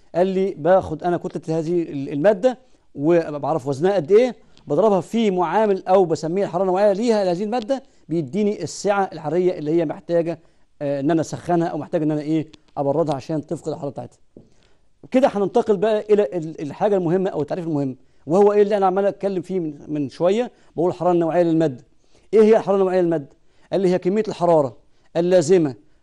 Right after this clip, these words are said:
لرفع درجة حرارة جرام واحد من المادة درجة واحدة مئوية. الكلام ده تقدر بإيه؟ قال لي تقدر بوحدة الجول لكل كيلو جرام. يبقى الحرارة النوعية للمادة هي كمية الحرارة اللازمة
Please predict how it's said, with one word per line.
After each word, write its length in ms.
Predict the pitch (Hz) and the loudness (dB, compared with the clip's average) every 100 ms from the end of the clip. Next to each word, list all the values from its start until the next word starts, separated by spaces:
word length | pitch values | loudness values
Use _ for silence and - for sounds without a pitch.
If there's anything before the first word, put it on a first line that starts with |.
| - | -4
لرفع 540 | 147 165 202 - 160 | 2 6 4 2 -2
درجة 320 | 160 190 180 | 2 4 2
حرارة 380 | - 170 170 139 - _ | 0 2 2 2 -6 _
جرام 640 | 135 165 202 220 226 220 | 0 4 6 8 6 4
واحد 440 | 208 220 226 240 214 - _ _ _ | 4 2 2 0 -4 -12 _ _ _
من 140 | 147 185 196 | 2 4 4
المادة 640 | 190 208 247 185 277 254 - _ _ | 4 2 2 4 4 4 -8 _ _
درجة 280 | 143 185 175 | 2 4 6
واحدة 220 | 180 160 | 4 2
مئوية. 400 | 160 147 127 117 117 _ _ _ - | 0 0 -2 -6 -14 _ _ _ -14
الكلام 360 | - 175 240 214 | -4 0 2 4
ده 120 | 262 | 2
تقدر 400 | 226 226 226 214 | 2 -2 0 0
بإيه؟ 260 | 226 247 | 2 2
قال 140 | 262 202 | 2 -2
لي 60 | |
تقدر 280 | 180 214 190 | -2 -4 -2
بوحدة 240 | 180 180 170 | -2 -4 -6
الجول 420 | 156 151 196 196 - _ - | -4 2 2 2 -8 _ -6
لكل 540 | 160 175 165 180 175 | 2 2 2 -2 -2
كيلو 200 | 156 175 | -2 -2
جرام. 260 | 147 131 113 _ _ _ _ _ 127 | -2 -4 -6 _ _ _ _ _ -6
يبقى 160 | 139 | -6
الحرارة 220 | 127 185 | -2 2
النوعية 320 | 202 190 175 220 | 4 2 2 2
للمادة 540 | 202 214 214 269 269 - _ - | 4 2 0 -2 -2 -8 _ 0
هي 180 | 170 | 2
كمية 280 | 170 160 202 185 | 2 0 -2 -4
الحرارة 460 | 143 165 160 131 - _ _ 151 | -2 2 2 2 -8 _ _ -2
اللازمة 560 | 160 175 143 180 135 | 4 4 4 2 2